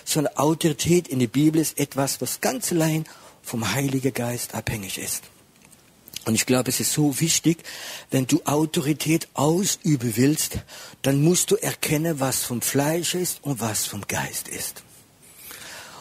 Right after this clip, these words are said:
Und du musst lernen, Autorität über dein eigenes Fleisch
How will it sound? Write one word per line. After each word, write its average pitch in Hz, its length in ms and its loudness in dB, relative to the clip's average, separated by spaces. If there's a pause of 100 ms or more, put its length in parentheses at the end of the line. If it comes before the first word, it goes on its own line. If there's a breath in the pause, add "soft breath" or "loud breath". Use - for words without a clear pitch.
(200 loud breath)
Und 131 140 0
du 135 60 4
musst 131 240 2
lernen, 135 500 0
Autorität 123 840 0
über 131 120 -6
dein 113 240 -4
eigenes 107 560 -2
Fleisch 95 400 -8